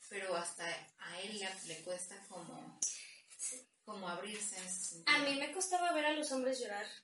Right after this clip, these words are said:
Speaker 1: Sí,
Speaker 2: Sí,
Speaker 1: él era
Speaker 2: mi,
Speaker 1: raro.
Speaker 2: mi, mi esposo es bien sensible.
Speaker 1: Ay, a mí también,
Speaker 2: Yo
Speaker 1: llora
Speaker 2: creo
Speaker 1: por
Speaker 2: que
Speaker 1: todo.
Speaker 2: llora más que yo.
Speaker 1: Sí.
Speaker 2: Y cuando nos peleábamos, él lloraba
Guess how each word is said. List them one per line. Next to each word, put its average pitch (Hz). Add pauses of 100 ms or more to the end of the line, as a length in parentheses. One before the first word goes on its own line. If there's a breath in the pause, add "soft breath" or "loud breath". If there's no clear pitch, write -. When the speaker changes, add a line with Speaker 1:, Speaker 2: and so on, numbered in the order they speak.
(640)
Speaker 1:
Sí, 247
Speaker 2:
Sí, 269
Speaker 1:
él 311
era 285
Speaker 2:
mi, 277
Speaker 1:
raro. 277
Speaker 2:
mi, 262
mi 226
esposo -
es 254
bien 226
sensible. 262
Speaker 1:
Ay, 262
a 175
mí -
también, 226
Speaker 2:
Yo 254
Speaker 1:
llora 214
Speaker 2:
creo 247
Speaker 1:
por 247
Speaker 2:
que 294
Speaker 1:
todo. 254
Speaker 2:
llora 254
más 262
que 285
yo. 330
Speaker 1:
Sí. 302 (180)
Speaker 2:
Y 277
cuando 277
nos 247
peleábamos, 277
él 262
lloraba 294